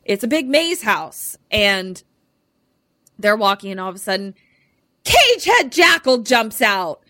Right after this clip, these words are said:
And Stu is like, "Oh no, give me the flare." And so Katinka, like, throws the flare and Cagehead disappears.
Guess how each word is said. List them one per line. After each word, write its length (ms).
And 160
Stu 320
is 180
like, 220
"Oh 180
no, 320
give 120
me 80
the 100
flare." 580
And 560
so 300
Katinka, 640
like, 320
throws 520
the 100
flare 720
and 160
Cagehead 800
disappears. 960